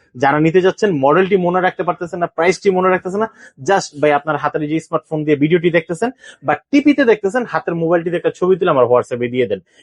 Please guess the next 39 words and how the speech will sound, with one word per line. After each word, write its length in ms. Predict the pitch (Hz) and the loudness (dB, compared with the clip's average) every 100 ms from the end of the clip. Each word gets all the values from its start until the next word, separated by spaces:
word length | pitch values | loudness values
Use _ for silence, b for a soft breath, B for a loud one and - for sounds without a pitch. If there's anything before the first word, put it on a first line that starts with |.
| - | -6
স্ক্রিনে 220 | - 175 | -2 0
দেখা 180 | 170 170 | 0 0
নাম্বারে 300 | 170 160 156 | -2 0 0
কিন্তু 260 | 165 160 254 _ | 0 -2 -2 _
WhatsApp 300 | 135 147 151 | -2 0 0
নাম্বারটি 320 | 139 131 123 123 | -2 -2 -4 -6
শো 220 | - 123 | -2 0
হচ্ছে। 280 | 113 - 92 b b b | 0 -4 -14 b b b
এই 100 | 170 | 0
প্রোডাক্টটির 400 | 190 175 202 156 | 0 0 0 0
দাম 160 | 135 | -2
পড়বে 180 | 143 165 | 0 0
মাত্র 320 | 131 123 - | 0 -2 -2
আটত্রিশশো 480 | 131 - 104 98 101 | -2 -4 -8 -8 -10
টাকা। 220 | 90 87 - _ _ _ 139 | -12 -14 -20 _ _ _ -6
আচ্ছা, 200 | 139 107 b b b | -4 -6 b b b
এরপর 260 | 214 214 | 2 2
হচ্ছে 140 | 233 233 | 2 2
আমাদের 240 | 214 208 | 0 0
অনেক 260 | 208 170 170 | 0 -2 -2
মিউজিশিয়ান 800 | 139 151 190 185 214 - 214 214 | -4 -2 -2 -2 -6 0 2 2
ভাইয়ারা 420 | 160 131 113 90 - _ _ - | 0 0 0 -2 -8 _ _ -12
যারা 320 | 117 147 170 | -2 0 2
বলে 380 | 139 147 151 139 | 2 2 2 0
যে, 220 | 139 143 | 0 -2
"ভাই 220 | 143 143 107 | 0 0 -2
আমাকে 300 | 127 156 143 | -4 -6 -6
এমন 300 | 131 156 196 | -4 -4 -4
একটা 200 | 208 214 | -2 -2
সাউন্ড, 360 | 147 143 151 160 - | 0 2 2 0 -2
সাউন্ড 360 | - 139 160 170 | -4 0 0 -2
কার্ড 180 | 165 | -4
দেন 160 | 139 180 - B B B | -2 -4 -6 B B B
যেটা 340 | 120 156 208 | -2 0 2
দিয়ে 200 | 214 220 | 2 2
আমি 360 | 185 139 165 240 b b 113 | 2 0 -2 -4 b b -8
গিটার 400 | 131 165 220 226 | -2 2 2 2
বাজাতে 380 | 180 160 151 135 | 0 0 0 0
পারবো।" 340 | 110 95 90 | -2 -6 -10